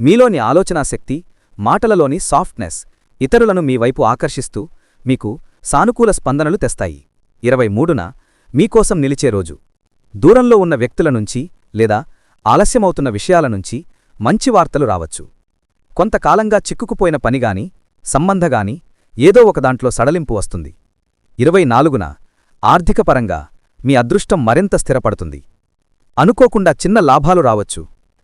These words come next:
మీ ఆలోచనలు స్పష్టతతో నిండిపోవడంతో, కొత్త ప్రణాళికలు రూపొందించేందుకు మంచి ఊపిరితిత్తిలాంటిదవుతుంది.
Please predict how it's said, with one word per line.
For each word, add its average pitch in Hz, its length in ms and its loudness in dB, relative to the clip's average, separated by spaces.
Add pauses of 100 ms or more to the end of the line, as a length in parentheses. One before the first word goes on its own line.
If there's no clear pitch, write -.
(460)
మీ 143 100 4
ఆలోచనలు 147 640 2 (180)
స్పష్టతతో 185 600 0
నిండిపోవడంతో, 127 760 0 (400)
కొత్త 175 220 2
ప్రణాళికలు 180 500 2
రూపొందించేందుకు 131 880 -2 (500)
మంచి 190 300 2
ఊపిరితిత్తిలాంటిదవుతుంది. 110 1200 -2